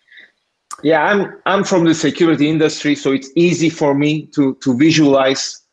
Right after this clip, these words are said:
how security integrations around what we deliver can be built, right? As I told, what we do is we, we provide that, so, so your video cameras and now are a data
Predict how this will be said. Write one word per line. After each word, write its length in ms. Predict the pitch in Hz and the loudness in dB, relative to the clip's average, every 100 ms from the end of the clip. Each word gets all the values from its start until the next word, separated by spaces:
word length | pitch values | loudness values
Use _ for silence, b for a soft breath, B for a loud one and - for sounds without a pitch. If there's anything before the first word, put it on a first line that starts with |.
| _ _ - | _ _ -6
how 420 | 139 143 131 - - | -2 0 -2 -8 -14
security 1500 | - 143 - _ _ _ _ _ _ - - 175 175 170 160 | -6 -6 -6 _ _ _ _ _ _ -10 0 4 4 4 -2
integrations 960 | 143 135 139 110 139 135 - 135 117 - | -4 -4 -4 -2 0 0 -2 -6 -6 -2
around 560 | 131 135 135 135 135 - | 2 2 2 0 -2 -6
what 320 | 120 123 - | -4 -4 0
we 140 | 139 | 0
deliver 440 | 123 131 127 123 123 | 2 0 0 -2 -4
can 240 | - 117 | -4 -4
be 60 | 113 | -4
built, 340 | 101 85 - | -2 -4 -2
right? 180 | 117 123 | -2 0
As 140 | 127 135 | 0 2
I 140 | 127 | 0
told, 340 | - 139 135 - _ B B B B | 2 2 0 -4 _ B B B B
what 200 | - 120 | -4 0
we 100 | 131 127 | 2 4
do 180 | 156 | 6
is 400 | 143 135 - - _ _ _ - | 4 2 -2 -6 _ _ _ -4
we, 260 | 120 139 | 2 4
we 160 | 127 143 | 4 2
provide 640 | - 147 135 151 151 151 - - | 0 -2 2 2 0 -2 -8 -10
that, 260 | 123 127 - | -4 -4 -4
so, 300 | - 131 123 | -8 -8 -6
so 180 | - 131 | -8 -4
your 140 | 135 | 0
video 260 | 151 151 147 | 0 2 0
cameras 460 | - 139 135 127 | -2 -4 -2 -4
and 120 | 127 | -4
now 280 | 131 143 143 | -2 -2 -2
are 220 | - 127 - | -2 -4 -2
a 140 | 127 107 | -4 -2
data 500 | 156 160 160 147 | 0 0 0 -4